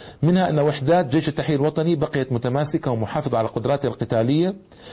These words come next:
بقي شال محتارا أمام تماسك جيش التحرير وتلاحمه مع الشعب وتحديهما إلى المخططات الاستخرابية التي هدفت إلى عزل الشعب عن الثورة وحشده في تجمعات محروسة.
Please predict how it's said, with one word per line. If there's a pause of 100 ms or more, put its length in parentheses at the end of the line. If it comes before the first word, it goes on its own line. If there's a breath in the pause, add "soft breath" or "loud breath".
(280 loud breath)
بقي
شال
محتارا
أمام
تماسك
جيش
التحرير
وتلاحمه
مع
الشعب
وتحديهما (500 loud breath)
إلى
المخططات
الاستخرابية
التي
هدفت (520 loud breath)
إلى
عزل
الشعب
عن
الثورة (400)
وحشده
في
تجمعات
محروسة.